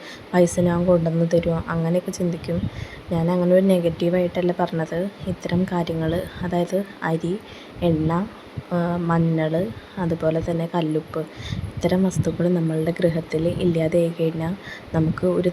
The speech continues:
തകർച്ച അല്ലെങ്കിൽ താഴ്ചയാണ് അത് സൂചിപ്പിക്കുന്നത്. അത് ചിലപ്പം സാമ്പത്തികമായിട്ടും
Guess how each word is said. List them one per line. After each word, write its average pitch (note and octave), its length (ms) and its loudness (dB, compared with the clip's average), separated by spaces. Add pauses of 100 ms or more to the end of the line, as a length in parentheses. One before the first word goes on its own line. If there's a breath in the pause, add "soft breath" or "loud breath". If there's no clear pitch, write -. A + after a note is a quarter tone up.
(140)
തകർച്ച E3 520 -2
അല്ലെങ്കിൽ F3 480 2
താഴ്ചയാണ് E3+ 680 0
അത് E3+ 160 0
സൂചിപ്പിക്കുന്നത്. E3 760 -2 (180)
അത് E3 220 -4
ചിലപ്പം E3+ 380 0
സാമ്പത്തികമായിട്ടും E3 960 0